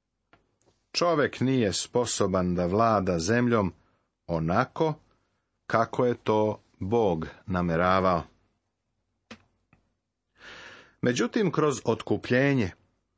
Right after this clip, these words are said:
Bog će čoveka vratiti na mesto sa kojega može da vlada. U Psalmu osmom,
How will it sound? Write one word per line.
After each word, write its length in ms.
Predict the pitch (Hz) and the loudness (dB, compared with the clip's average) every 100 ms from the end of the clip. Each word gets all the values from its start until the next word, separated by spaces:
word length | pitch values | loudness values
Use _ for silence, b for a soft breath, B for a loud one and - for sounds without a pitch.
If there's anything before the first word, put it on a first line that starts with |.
| _ _ _ _ _ | _ _ _ _ _
Bog 480 | - 92 120 143 175 | -8 -2 0 0 -2
će 180 | - 196 | -4 -4
čoveka 520 | 190 117 120 135 139 | 0 0 2 0 0
vratiti 580 | 104 104 110 123 123 113 | 0 2 2 0 -4 -2
na 120 | 98 | 0
mesto 520 | 101 135 131 - 95 87 _ _ _ _ _ _ _ - | 2 0 0 -4 -6 -6 _ _ _ _ _ _ _ -12
sa 200 | - 90 | -4 -4
kojega 480 | - 110 117 120 127 | -2 0 0 0 0
može 360 | 104 90 90 | 0 0 -2
da 140 | 82 90 | -2 -2
vlada. 480 | 101 110 78 76 82 _ _ _ _ _ _ _ _ _ _ _ _ _ _ _ | 0 0 0 -4 -8 _ _ _ _ _ _ _ _ _ _ _ _ _ _ _
U 100 | 104 | -6
Psalmu 600 | 104 - 135 135 131 120 | -4 0 2 2 2 2
osmom, 560 | 127 139 127 127 117 98 | 2 2 0 0 0 -2